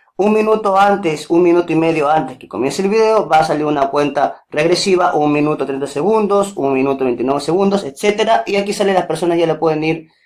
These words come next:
dando like y pueden ver lo que es el video. Aquí dice cinco personas en vivo están que ven el video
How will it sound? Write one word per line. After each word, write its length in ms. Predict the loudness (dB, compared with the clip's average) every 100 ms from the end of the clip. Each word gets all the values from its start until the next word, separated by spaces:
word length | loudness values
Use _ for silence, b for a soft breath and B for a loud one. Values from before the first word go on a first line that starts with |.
| b _
dando 320 | -2 0 0
like 420 | 2 2 2 -2 B B B B
y 140 | -2 -2
pueden 440 | 2 2 4 2
ver 240 | 2 2
lo 160 | 2 0
que 220 | 2 0
es 120 | 0
el 100 | -4
video. 340 | -6 0 2 2
Aquí 160 | 0
dice 180 | -6 -6
cinco 300 | -8 -6 -2
personas 440 | -2 0 -2 -2 -4
en 200 | -4 -2
vivo 260 | -2 -2
están 260 | -2 -4 -2
que 120 | -2
ven 160 | -2 -4
el 100 | -4
video 560 | -2 0 2 0 -4